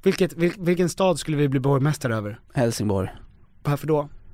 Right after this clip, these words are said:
Speaker 2: Ja, men det, vi, vi kan hantera Paradise Hotel fuckboys.
Speaker 1: Ja, det är sant. Det
Speaker 2: Ja.
Speaker 1: kan vi jävlar med göra.
Speaker 2: Petter?
Speaker 1: Ja.
Speaker 2: Varför, varför var du aldrig ens med som kandidat att få ta över Paradise Hotel?
Speaker 1: Eh, just det, istället för Nicole Falciani.
Speaker 2: Stort grattis till Nicole. Det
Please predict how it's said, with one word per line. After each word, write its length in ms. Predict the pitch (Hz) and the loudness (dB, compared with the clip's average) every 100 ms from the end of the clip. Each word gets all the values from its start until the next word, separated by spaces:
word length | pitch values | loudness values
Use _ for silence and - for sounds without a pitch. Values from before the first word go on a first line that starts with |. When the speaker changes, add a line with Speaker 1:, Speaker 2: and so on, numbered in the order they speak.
| - - | -20 -8
Speaker 2:
Ja, 80 | 127 | -2
men 180 | 143 156 | 0 2
det, 100 | 160 | 2
vi, 300 | 175 165 160 | 2 2 -2
vi 140 | 160 160 | -4 0
kan 140 | 175 | 2
hantera 500 | 170 165 165 160 151 | 2 2 2 2 2
Paradise 400 | 165 147 139 - | 2 0 0 -4
Hotel 240 | - 131 | -2 0
fuckboys. 520 | 113 117 - 107 101 - | 0 -4 -2 -4 -4 -2
Speaker 1:
Ja, 180 | 160 160 | 4 4
det 60 | |
är 40 | 165 | 2
sant. 380 | - 160 120 - | 0 0 0 -4
Det 60 | |
Speaker 2:
Ja. 100 | 135 | 0
Speaker 1:
kan 100 | 165 | 2
vi 60 | 156 | 2
jävlar 580 | 143 170 127 117 160 143 | 2 0 0 0 0 2
med 140 | 120 | 0
göra. 300 | 110 92 104 - | -2 -2 -6 -4
Speaker 2:
Petter? 460 | 175 175 175 175 175 | 0 0 2 0 -2
Speaker 1:
Ja. 260 | 107 104 113 - - - - - - - - - - | -4 -4 -4 -8 -20 -20 -20 -20 -20 -20 -18 -18 -8
Speaker 2:
Varför, 380 | 170 165 160 165 156 | 2 4 4 -2 0
varför 380 | 165 160 160 156 | 4 4 2 -6
var 260 | 151 160 | -2 -2
du 260 | 156 160 180 | 0 0 2
aldrig 240 | 165 151 | 2 2
ens 200 | 147 139 | 0 0
med 260 | 151 143 135 | 2 2 2
som 140 | 143 | 0
kandidat 760 | 143 147 143 147 160 156 - - | 0 2 2 2 2 2 -2 -6
att 220 | 147 135 | -2 -2
få 140 | - 139 | -2 -4
ta 140 | - | 0
över 460 | 135 127 127 131 131 | 2 2 0 0 0
Paradise 380 | 143 131 123 - | 0 0 0 -4
Hotel? 260 | - 139 120 - - - - - - - - | -2 -2 -4 -12 -18 -20 -20 -20 -20 -10 -2
Speaker 1:
Eh, 280 | 135 127 135 | 2 2 2
just 180 | 143 - | 0 -2
det, 80 | 120 | -4
istället 280 | - 147 | 0 0
för 80 | 135 | 0
Nicole 360 | 131 - 156 131 | -2 0 0 0
Falciani. 520 | 135 - 165 117 104 | -2 0 0 0 -2
Speaker 2:
Stort 260 | 117 170 160 | 4 4 4
grattis 340 | 151 - 151 | 0 0 0
till 120 | 147 | 2
Nicole. 420 | 131 - 143 113 | 0 2 0 0
Det 60 | 127 | -2